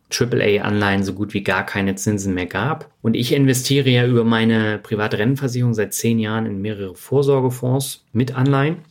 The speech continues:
Die haben mir eine gute Rendite von sechzehn Komma vier sieben Prozent, zeitgewichtete Rendite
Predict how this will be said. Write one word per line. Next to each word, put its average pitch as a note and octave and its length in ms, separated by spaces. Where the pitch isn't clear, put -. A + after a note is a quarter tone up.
Die B2 200
haben B2 160
mir B2+ 220
eine A2+ 480
gute F3+ 220
Rendite A#2+ 320
von A#2 160
sechzehn B2 340
Komma A#2 160
vier A2+ 200
sieben A2 240
Prozent, - 640
zeitgewichtete A2 760
Rendite G#2+ 440